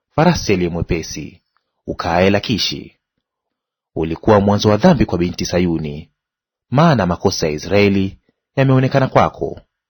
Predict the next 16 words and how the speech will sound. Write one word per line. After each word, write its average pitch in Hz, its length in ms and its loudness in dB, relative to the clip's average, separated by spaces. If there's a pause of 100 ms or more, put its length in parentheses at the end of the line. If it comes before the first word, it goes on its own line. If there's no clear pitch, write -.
(340)
Kwa 92 160 0
hiyo 113 440 2 (480)
utaipa 170 420 4
Moresheth-Gathi 98 1000 0 (540)
zawadi 95 480 2
ya 110 80 2
kuagia, 113 580 0 (640)
nyumba 127 280 4
ya 73 80 2
Akzibu 104 640 0 (460)
zitakuwa - 540 -2
kijito 110 380 -2
kidanganyacho 123 640 0
wafalme 85 300 -2
wa 80 160 -4
Israeli. 80 680 -6